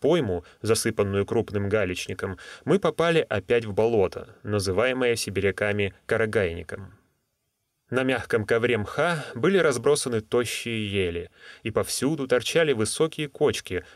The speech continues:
на которых вздымалась и шелестела жёсткая осока.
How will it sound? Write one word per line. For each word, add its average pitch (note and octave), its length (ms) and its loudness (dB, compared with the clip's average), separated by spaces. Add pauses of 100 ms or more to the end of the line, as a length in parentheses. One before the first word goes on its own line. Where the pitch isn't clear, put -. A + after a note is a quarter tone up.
на A2 120 -2
которых G#2+ 360 2
вздымалась G2+ 640 0
и G#2+ 40 -4
шелестела A2+ 720 0 (180)
жёсткая G2 480 0
осока. - 520 -4